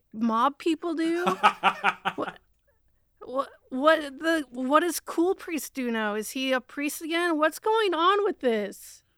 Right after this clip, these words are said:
Speaker 2: You know how the
Speaker 1: I
Speaker 2: trend in
Speaker 1: can't
Speaker 2: Hollywood right now is to do, like, legacy sequels, where it's like,
Speaker 1: Yeah.
Speaker 2: Halloween sequel, y-,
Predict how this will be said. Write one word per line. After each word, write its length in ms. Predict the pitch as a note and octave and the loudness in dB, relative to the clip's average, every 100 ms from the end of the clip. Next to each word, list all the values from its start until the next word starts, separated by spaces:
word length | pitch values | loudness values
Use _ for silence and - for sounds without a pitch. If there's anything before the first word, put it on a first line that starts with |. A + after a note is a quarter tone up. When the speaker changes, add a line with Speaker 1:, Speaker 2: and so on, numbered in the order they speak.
| - | -8
Speaker 2:
You 80 | F3 | -4
know 80 | A#3 | -2
how 60 | |
the 120 | A3 | 0
Speaker 1:
I 40 | F3+ | 0
Speaker 2:
trend 200 | F3+ F3 | 2 2
in 60 | |
Speaker 1:
can't 120 | D#3+ C3+ | 2 2
Speaker 2:
Hollywood 400 | C#3+ D3+ D#3+ D#3 | 0 2 0 0
right 180 | D#3 E3 | -2 -2
now 280 | D#3+ D#3+ | -2 -4
is 200 | D#3+ C3+ | -4 -8
to 120 | - C3+ | -8 -10
do, 200 | B2+ C3+ | -6 -4
like, 160 | B2 | -4
legacy 380 | G#2+ A#2+ C3+ - | -6 -6 -6 -10
sequels, 580 | - C3+ A#2+ C#3 C3+ - | -8 -8 -6 -8 -8 -12
where 120 | C3 B2 | -8 -8
it's 120 | A#2+ | -6
like, 100 | B2+ | -8
Speaker 1:
Yeah. 220 | G3 G3 | -6 -6
Speaker 2:
Halloween 460 | F#3 G3 F#3+ F#3+ F#3+ | -2 0 2 2 2
sequel, 540 | F3 D#3+ - C#3 C3 B2 | 2 -2 0 0 0 -2
y-, 140 | C#3 | -6